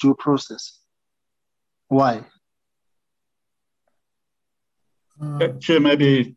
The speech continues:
Speaker 2: uh, thanks. Let me answer that. Um, I, if you remember,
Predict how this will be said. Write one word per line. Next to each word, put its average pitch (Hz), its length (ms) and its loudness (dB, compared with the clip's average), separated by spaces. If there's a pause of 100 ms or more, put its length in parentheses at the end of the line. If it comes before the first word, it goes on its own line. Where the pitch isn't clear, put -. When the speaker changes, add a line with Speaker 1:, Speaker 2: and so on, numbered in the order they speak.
Speaker 2:
uh, 117 220 0
thanks. 117 260 -2 (120)
Let 120 200 2
me 117 240 4
answer 110 400 -2
that. 101 300 -4
Um, 104 340 0 (1000)
I, 117 240 -2 (680)
if 143 140 -2
you 170 100 4
remember, 139 680 4